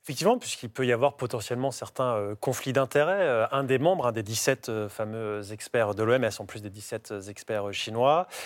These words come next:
est par exemple quelqu'un qui menait des, euh, programmes de recherche et qui cofinançait à travers le EcoHealth Alliance des programmes de recherche justement dans, euh,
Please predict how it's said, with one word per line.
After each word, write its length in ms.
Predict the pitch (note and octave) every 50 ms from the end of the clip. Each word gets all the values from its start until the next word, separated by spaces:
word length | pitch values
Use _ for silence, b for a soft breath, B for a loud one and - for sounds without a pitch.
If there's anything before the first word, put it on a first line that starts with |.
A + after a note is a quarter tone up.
| B B B
est 40 | A#2+
par 120 | - A#2+
exemple 240 | A#2+ A2+ A#2+ A#2 A2
quelqu'un 420 | - A#2 G#2+ - - D#3+ E3 F3
qui 320 | E3+ - - - D3 D3 C3+
menait 340 | C3 B2 B2 B2+ C3+ C#3
des, 380 | C3 A2+ G2 A2+ A#2 A#2 A#2 A#2+
euh, 180 | A2+ G#2+ G#2 G2+
programmes 360 | - - C3 A2 A2+ A#2 A#2
de 80 | A2+
recherche 440 | A#2 A#2 A#2 - - F#3+ D#3+ - -
et 60 | A2+
qui 160 | G#2 - - -
cofinançait 500 | - C3 A2 - A#2+ A#2 A2+ G#2+ - C#3+
à 60 | B2
travers 220 | - - G#2+ G#2
le 120 | G2+ G#2 -
EcoHealth 460 | A#2 - - A#2 A2+ A#2 A2+ - -
Alliance 420 | A2 G#2+ G#2 A2+ C3 D3+ D#3 C#3+ -
des 60 | -
programmes 220 | - - A#2 A2
de 60 | G#2
recherche 260 | G#2+ - - E3 C#3+ A#2
justement 540 | G2+ G2+ C#3+ D#3+ - - D3 C#3+ E3+ F3
dans, 320 | D3 B2+ A#2+ B2+ C3+ B2+ A#2+
euh, 100 | G#2+